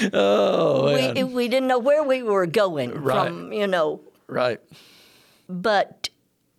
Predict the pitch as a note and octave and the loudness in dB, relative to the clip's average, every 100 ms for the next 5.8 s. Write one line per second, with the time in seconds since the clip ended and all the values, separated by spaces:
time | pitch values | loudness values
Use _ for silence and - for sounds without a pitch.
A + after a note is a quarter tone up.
0 | _ - F#3+ G#3 F#3 F3+ G#3 A#3 A3 A#3 | _ -4 0 0 0 0 0 2 -2 0
1 | F#3 B3 C#4+ G#3+ E3 D3 D#3 - - F3 | 0 2 2 2 2 2 0 -2 -4 -2
2 | F3 E3+ D3 G#3 A#3+ B3+ F3+ B3 G#3 G#2 | 0 -2 0 -2 0 0 2 2 -2 -10
3 | - _ _ - E3+ D#3+ C3+ C#3 - _ | -20 _ _ -6 -2 0 -2 -4 -10 _
4 | F3+ E3+ F3 F3+ D#3 F3 C#3+ D3 C3+ D#3+ | -2 0 2 0 0 0 0 0 -4 0
5 | G#3+ A#3 C3+ - - F#2 G2+ | 0 0 -2 -6 -12 -8 -8